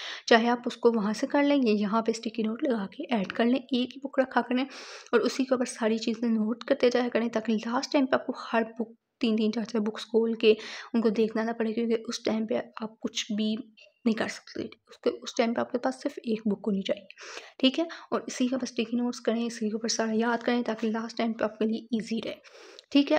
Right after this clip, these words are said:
उसके बाद डिजाइनेबल कैरेक्टरिस्टिक्स कौन-कौन से हैं, ये आपको बताना चाहिए। इरेगुलर शेप है, हार्डर होते हैं, हाई इम्पैक्ट स्ट्रेंथ होती है, sharp edge is always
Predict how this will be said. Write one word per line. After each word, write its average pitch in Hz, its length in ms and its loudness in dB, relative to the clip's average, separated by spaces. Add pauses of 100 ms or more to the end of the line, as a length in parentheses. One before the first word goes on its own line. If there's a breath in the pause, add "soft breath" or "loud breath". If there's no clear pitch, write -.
उसके 254 160 2
बाद 233 80 4
डिजाइनेबल 220 460 0
कैरेक्टरिस्टिक्स 220 720 -2
कौन-कौन 254 400 2
से 254 120 -2
हैं, 247 200 2
ये 208 160 2
आपको - 180 -4
बताना 254 240 2
चाहिए। 247 240 2
इरेगुलर 233 500 2
शेप 247 340 0
है, 254 140 4
हार्डर 214 400 0
होते 247 220 0
हैं, 247 220 2
हाई 226 180 -4
इम्पैक्ट 240 380 -2
स्ट्रेंथ 233 340 2
होती 240 260 0
है, 254 140 2 (380 loud breath)
sharp 233 360 2
edge 226 220 0
is 226 120 0
always 214 360 -2